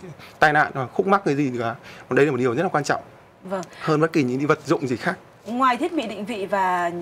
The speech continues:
Speaker 2: một người dân bản địa hi-, am hiểu về địa hình thì anh còn cần những vật dụng gì khác nữa hay không?
Speaker 1: À, tất nhiên là ngoài đó thì những cái vật dụng mà sinh tồn cơ bản, nhưng mà dao kéo bật lửa hay là những cái đồ ăn thức uống thì chắc chắn là mình không thể thiếu được rồi. Nhưng mà cái,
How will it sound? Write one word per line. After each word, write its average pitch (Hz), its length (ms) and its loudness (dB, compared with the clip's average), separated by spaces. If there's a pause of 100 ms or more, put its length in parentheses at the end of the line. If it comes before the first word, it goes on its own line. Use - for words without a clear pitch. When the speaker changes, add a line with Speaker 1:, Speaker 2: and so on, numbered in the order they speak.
(220)
Speaker 2:
một 196 200 -6
người 185 120 -4
dân 233 300 -4 (100)
bản 175 180 -6
địa 214 180 -2 (420)
hi-, 202 180 -6
am 262 160 2
hiểu 220 180 0
về 190 140 -2
địa 190 140 -2
hình 196 200 -2 (140)
thì - 60 -8
anh 226 140 0
còn 208 140 -6
cần 185 240 -2
những 185 140 -8
vật 262 140 -4
dụng 180 120 -14
gì 170 100 -10
khác 247 180 -10
nữa 220 60 -10
hay 220 100 -8
không? 214 140 -12 (580)
Speaker 1:
À, 156 260 4
tất 214 140 2
nhiên 226 160 6
là 175 100 6
ngoài 147 420 4
đó 139 260 6
thì 190 140 4
những 147 320 2
cái 190 120 4
vật 196 140 2
dụng 143 220 2
mà 127 220 0 (420)
sinh 170 200 0
tồn 143 340 6
cơ 156 140 6
bản, 135 340 2 (100)
nhưng 147 100 0
mà 143 80 -2
dao 143 220 0
kéo 143 160 0
bật 143 120 -2
lửa 139 240 2
hay 156 100 0
là 147 80 0
những 135 120 0
cái 165 80 0
đồ 160 120 6
ăn 151 240 2
thức 226 120 0
uống 147 220 4 (220)
thì 143 80 0
chắc 196 140 0
chắn 160 140 4
là 190 60 0
mình 147 120 2
không 170 160 -2
thể 110 240 0 (120)
thiếu 147 120 2
được 175 100 0
rồi. 139 220 4 (480)
Nhưng 175 140 2
mà 175 100 2
cái, - 100 -14